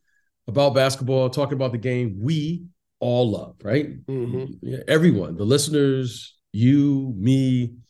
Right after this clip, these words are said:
Speaker 1: the game. And, um, so, you know, yeah, thank you. I, I saw, I, I, I'm humbled that people,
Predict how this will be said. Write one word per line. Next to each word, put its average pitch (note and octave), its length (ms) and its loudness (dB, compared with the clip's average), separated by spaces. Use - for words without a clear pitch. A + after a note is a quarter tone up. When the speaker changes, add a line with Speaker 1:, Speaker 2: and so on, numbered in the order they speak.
Speaker 1:
the A2 80 -6
game. C3 720 0
And, A2+ 640 2
um, G#2 680 -4
so, A#2 180 0
you D3+ 120 -4
know, D#3+ 200 -2
yeah, C3+ 260 2
thank F3+ 300 0
you. F2 200 0
I, G#2+ 240 0
I - 40 2
saw, D#3 200 0
I, B2 300 0
I, C3 320 -2
I'm D3+ 100 2
humbled C3+ 460 0
that A#2 320 -4
people, C#3 640 -2